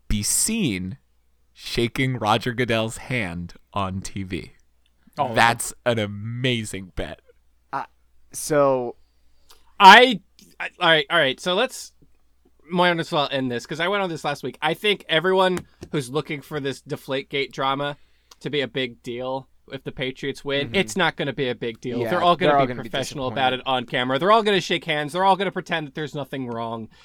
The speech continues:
Speaker 2: It's not gonna be nearly as satisfying as anyone thinks it's
Speaker 3: Yeah,
Speaker 2: going to
Speaker 3: or
Speaker 2: be.
Speaker 3: anyone wants
Speaker 2: The
Speaker 3: it to
Speaker 2: only
Speaker 3: be.
Speaker 2: thing that'll be kind of fun will be watching millions of Patriots fans go like, "Suck it, Roger," as he's handing the trophy over. But the, all three of them will shake his hand.
Speaker 3: Yeah.
Speaker 2: They'll all put on their fake smiles.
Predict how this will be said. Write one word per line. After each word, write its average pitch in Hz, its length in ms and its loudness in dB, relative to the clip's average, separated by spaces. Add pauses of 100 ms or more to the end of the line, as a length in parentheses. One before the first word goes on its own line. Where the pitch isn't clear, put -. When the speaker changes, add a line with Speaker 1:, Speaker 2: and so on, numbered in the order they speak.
Speaker 2:
It's 180 220 0
not 196 140 2
gonna 185 120 0
be 160 140 -2
nearly 156 460 -2
as 131 140 -4
satisfying 123 840 -6
as 113 80 -12
anyone 123 320 -8
thinks 123 420 -10
it's 123 120 -8
Speaker 3:
Yeah, 113 120 -4
Speaker 2:
going 107 140 -8
to - 80 -14
Speaker 3:
or 104 40 -16
Speaker 2:
be. 135 100 -4
Speaker 3:
anyone 139 340 -4
wants 117 300 -6
Speaker 2:
The 190 80 6
Speaker 3:
it 208 40 6
to 196 60 2
Speaker 2:
only 247 180 4
Speaker 3:
be. 214 80 -2
Speaker 2:
thing 247 160 4
that'll 220 220 4
be 190 120 2
kind 170 320 -2
of 170 120 -8
fun 175 320 -4
will 165 100 -6
be 151 100 -8
watching 139 520 -6
millions 135 420 -8
of 123 140 -20
Patriots 123 400 -12
fans 135 300 -10
go 139 80 -4
like, 135 140 -4
"Suck 220 400 -2
it, 202 140 -4
Roger," 170 400 0
as 147 140 -4
he's 131 140 -8
handing 131 320 -6
the 120 60 -14
trophy 131 460 -8
over. 113 340 -10 (240)
But 160 200 0 (220)
the, 131 200 0 (320)
all 202 160 6
three 220 220 4
of 185 80 2
them 190 100 2
will 165 120 -2
shake 170 240 -6
his 147 120 -10
hand. 135 460 -6
Speaker 3:
Yeah. 117 160 -8
Speaker 2:
They'll 123 80 2
all 170 360 6
put 180 220 -6
on 165 140 -2
their 156 120 -6
fake 147 280 -8
smiles. 131 520 -4